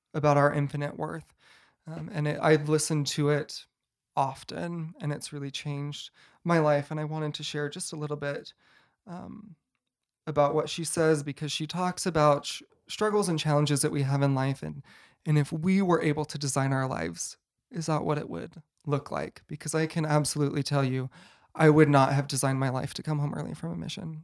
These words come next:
I would not have designed my life to deal with chronic pain. Um, I would not have designed my life to be bisexual.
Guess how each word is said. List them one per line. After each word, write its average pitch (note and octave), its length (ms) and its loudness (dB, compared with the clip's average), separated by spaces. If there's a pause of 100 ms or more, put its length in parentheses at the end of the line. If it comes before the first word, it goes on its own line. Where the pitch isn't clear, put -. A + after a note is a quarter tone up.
(140)
I D3 40 0
would D3 140 2
not C#3+ 260 2
have C#3 140 -4
designed C3+ 300 -2
my C3+ 120 0
life C#3 340 -2
to - 120 -12
deal D3 140 -2
with C#3 140 -6
chronic - 320 -8
pain. E3+ 360 -10 (580)
Um, D3+ 440 -8
I D3 100 0
would D3 140 4
not C#3 380 6
have C#3+ 160 2
designed C3 340 4
my B2+ 140 2
life B2 240 -4
to - 80 -6
be C#3 140 -2
bisexual. D#3+ 840 -4